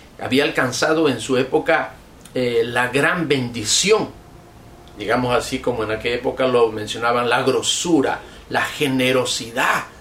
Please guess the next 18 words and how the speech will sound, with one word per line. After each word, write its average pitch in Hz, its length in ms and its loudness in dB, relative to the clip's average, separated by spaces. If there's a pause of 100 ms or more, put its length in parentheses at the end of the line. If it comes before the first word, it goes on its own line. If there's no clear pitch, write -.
(220)
de 113 160 -4
Dios 127 500 -8 (760)
en 160 220 0
todos - 360 2 (1000)
los 127 220 -4
aspectos, 131 580 -2
y 135 80 4
era 135 200 2
reconocido, 131 960 2 (240)
así - 180 -10
como 165 260 -2
hoy 147 120 8
reconocemos, 165 720 0
pues, 131 340 -2 (420)
eh, 120 440 -2
a 107 140 -4
estas 123 340 -2
per-, - 400 -2